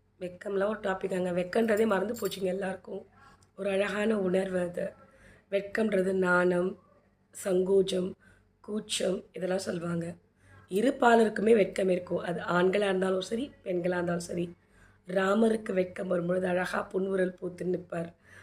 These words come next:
பார்க்கறதுக்கு ரொம்ப அழகா இருக்கும் அந்த ராமரை பார்க்கும் பொழுது. ஆண்களுக்கு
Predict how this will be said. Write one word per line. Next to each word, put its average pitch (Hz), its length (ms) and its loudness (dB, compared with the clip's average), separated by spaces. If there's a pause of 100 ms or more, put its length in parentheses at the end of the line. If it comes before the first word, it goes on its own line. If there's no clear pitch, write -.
(180)
பார்க்கறதுக்கு - 520 -6
ரொம்ப 214 260 -2
அழகா 190 320 0
இருக்கும் 180 260 -6
அந்த 175 120 -4
ராமரை 185 340 -2
பார்க்கும் 175 340 -8
பொழுது. - 460 -6 (600)
ஆண்களுக்கு 220 800 0